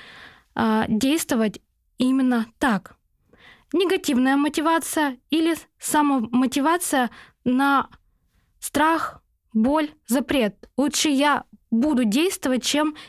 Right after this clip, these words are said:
испытаю эти чувства». И, а, третья группа — это организация жизни через создание и выстраивание ситуации,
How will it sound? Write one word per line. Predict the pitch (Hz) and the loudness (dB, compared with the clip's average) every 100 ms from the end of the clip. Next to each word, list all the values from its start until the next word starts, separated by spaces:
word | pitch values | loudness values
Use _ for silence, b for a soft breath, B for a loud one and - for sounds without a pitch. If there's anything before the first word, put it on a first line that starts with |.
| B | B
испытаю | 285 - 359 262 220 214 | -6 -2 -2 0 2 0
эти | 208 | 0
чувства». | 254 269 220 - 196 - _ B B B B B B _ | -2 -2 -2 -4 -8 -10 _ B B B B B B _
И, | 330 339 339 - | -2 0 0 0
а, | 254 254 | 0 0
третья | 233 381 359 277 | 0 -2 -2 0
группа — | 240 311 440 - 320 - - | 0 2 0 0 0 0 -2
это | 277 311 - 294 285 262 | -2 -2 -2 0 0 0
организация | 262 262 269 277 302 302 - 254 | -2 0 0 0 0 -2 -2 0
жизни | 294 403 320 | 0 0 0
через | 247 - 320 277 - B B | 0 0 0 -2 -4 B B
создание | - 277 220 208 320 370 311 - | -4 0 0 2 2 2 0 -2
и | - 302 | -2 0
выстраивание | 262 - 254 262 294 254 247 233 | 0 -2 0 2 2 2 0 0
ситуации, | - 226 262 247 214 - - 208 | -2 -4 -2 0 0 -4 -8 -8